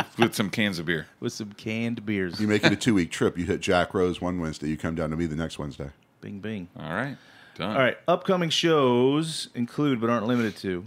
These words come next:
Speaker 2: Uh, next week, we got Charlotte Voisy.
Speaker 1: Yeah, that's
Speaker 2: She's
Speaker 1: gonna
Speaker 2: like
Speaker 1: be
Speaker 2: a
Speaker 1: cool.
Speaker 2: real celebrity.
Speaker 1: That's a,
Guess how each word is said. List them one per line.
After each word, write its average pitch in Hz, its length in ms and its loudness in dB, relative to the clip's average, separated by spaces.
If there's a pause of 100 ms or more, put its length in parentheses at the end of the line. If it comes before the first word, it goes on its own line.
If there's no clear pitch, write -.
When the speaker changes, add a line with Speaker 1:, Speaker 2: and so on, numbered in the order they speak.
(100)
Speaker 2:
Uh, 123 240 4
next 165 240 0
week, 220 80 -2
we 196 60 -2
got 160 100 0
Charlotte 156 280 0
Voisy. 135 360 -6 (840)
Speaker 1:
Yeah, 165 240 6
that's 180 140 -2
Speaker 2:
She's 135 120 -4
Speaker 1:
gonna 196 60 2
Speaker 2:
like 139 60 0
Speaker 1:
be 135 60 2
Speaker 2:
a - 20 2
Speaker 1:
cool. 120 80 2
Speaker 2:
real 135 180 4
celebrity. 147 460 -2 (480)
Speaker 1:
That's 147 240 2
a, 175 500 2